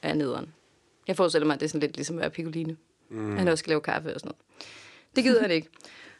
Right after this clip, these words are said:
Speaker 1: <clears throat> Men så bliver han inviteret til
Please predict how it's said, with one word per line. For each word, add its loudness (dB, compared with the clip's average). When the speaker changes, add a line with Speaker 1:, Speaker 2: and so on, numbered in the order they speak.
Speaker 1:
<clears throat> 4
Men 8
så 2
bliver 4
han 2
inviteret 2
til 0